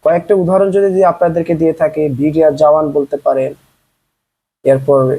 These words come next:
এসপি বাবুল আক্তার, তার, তিনি খালাস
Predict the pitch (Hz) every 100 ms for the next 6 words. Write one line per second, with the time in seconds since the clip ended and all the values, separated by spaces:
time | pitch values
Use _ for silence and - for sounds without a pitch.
0 | 151 143 - 147 139 147 156 151 - 131
1 | 127 - _ _ _ _ _ _ _ _
2 | _ _ _ - 139 135 135 147 143 151
3 | 147